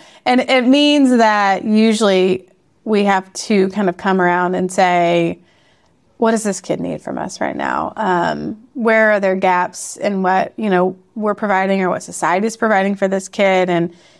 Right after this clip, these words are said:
you know, we have a number of people here from counselors and social workers and, um, student support coaches who, who know them well and can say, like, you know, "I've noticed this, I've noticed that." And so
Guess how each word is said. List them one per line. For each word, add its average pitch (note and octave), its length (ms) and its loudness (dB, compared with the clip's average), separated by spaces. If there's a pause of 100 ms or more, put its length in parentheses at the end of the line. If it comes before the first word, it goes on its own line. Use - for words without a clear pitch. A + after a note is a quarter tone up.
you A3 100 2
know, F#3 140 4
we G3+ 100 2
have G3 160 2
a F#3+ 140 -2
number G3 420 2
of F#3+ 80 -2
people G3+ 240 0
here F#3+ 220 0
from F3+ 120 -8
counselors F#3+ 600 -2
and F3+ 120 -8
social G3 340 -2
workers F#3 500 -2
and, F#3+ 200 -4 (280)
um, F3+ 380 -2
student G#3+ 340 -6
support - 300 -4
coaches F#3+ 640 -2 (140)
who, G3 460 2 (300)
who G3+ 260 0
know A3+ 300 6
them A3 160 2
well G3 360 4
and F#3+ 140 0
can F#3 160 -2
say, F#3 240 2
like, F3 420 0 (300)
you G#3 120 0
know, E3+ 160 2
"I've G#3+ 220 0
noticed G#3+ 340 2
this, G#3 280 2
I've G#3 140 2
noticed G#3 320 -4
that." G3+ 340 0
And A3 180 0
so G#3+ 260 4